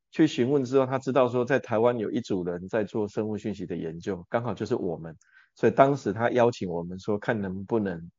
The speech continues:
去研究他发功的过程到底是在做什么事情。那我们当然就是欣然赴约，然后我们就是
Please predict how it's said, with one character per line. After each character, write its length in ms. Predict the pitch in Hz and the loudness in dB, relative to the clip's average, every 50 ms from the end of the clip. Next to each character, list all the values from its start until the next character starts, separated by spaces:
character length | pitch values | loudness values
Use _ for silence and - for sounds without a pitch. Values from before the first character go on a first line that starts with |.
| _ _ _ _ _ _ _ _ _ | _ _ _ _ _ _ _ _ _
去 480 | _ - - 139 120 104 95 - - - _ _ _ _ _ _ | _ -4 0 2 2 2 2 -2 -10 -20 _ _ _ _ _ _
研 240 | - 104 98 101 110 | -2 0 0 0 2
究 240 | 110 143 135 120 113 | 6 8 8 8 8
他 400 | 110 - 117 110 107 107 110 - _ _ _ _ _ _ | 4 2 -2 -2 -2 -2 -6 -10 _ _ _ _ _ _
发 260 | _ - - 131 127 127 | _ 4 6 8 8 8
功 220 | 123 135 135 127 | 6 4 2 4
的 80 | 113 101 | 0 0
过 220 | - 131 113 104 | 2 4 2 2
程 200 | - 95 82 85 | 2 -2 -6 -4
到 160 | - 113 101 87 | -2 -2 -2 -2
底 160 | 98 87 87 | -2 -6 -8
是 200 | - - 104 95 | -4 -4 -6 -4
在 180 | - - 104 | -2 -4 -4
做 220 | 90 - - 104 95 | -4 -2 -2 -4 -4
什 100 | - 85 | -4 -8
么 120 | 80 82 | -16 -16
事 160 | - - 95 | -8 -8 -8
情。 180 | 85 - 85 - _ _ _ _ _ _ _ _ _ - | -8 -8 -14 -18 _ _ _ _ _ _ _ _ _ 4
那 140 | 151 135 | 4 6
我 160 | 117 110 104 104 | 6 6 4 2
们 180 | 110 107 110 | 2 0 4
当 160 | 135 127 131 | 4 4 6
然 180 | 127 107 104 104 | 6 0 -2 0
就 160 | 101 123 120 | 2 2 2
是 340 | 110 113 123 120 113 110 104 _ _ _ _ _ _ _ _ _ _ _ _ _ _ | 2 2 0 2 2 2 0 _ _ _ _ _ _ _ _ _ _ _ _ _ _
欣 240 | - - 135 131 135 | 0 4 4 4 6
然 260 | 117 98 98 98 95 _ | 4 2 0 -2 -8 _
赴 300 | - - 127 113 104 104 | -10 -6 -2 0 0 2
约， 200 | 104 104 104 101 | 4 4 4 2
然 140 | 98 92 90 | 2 -2 -4
后 120 | 98 92 | -6 -6
我 180 | 92 92 92 90 | -6 -6 -8 -8
们 140 | 92 98 | -8 -4
就 200 | 98 113 110 107 | 0 0 2 2
是 260 | 104 110 110 104 101 | 0 -2 -2 -2 -4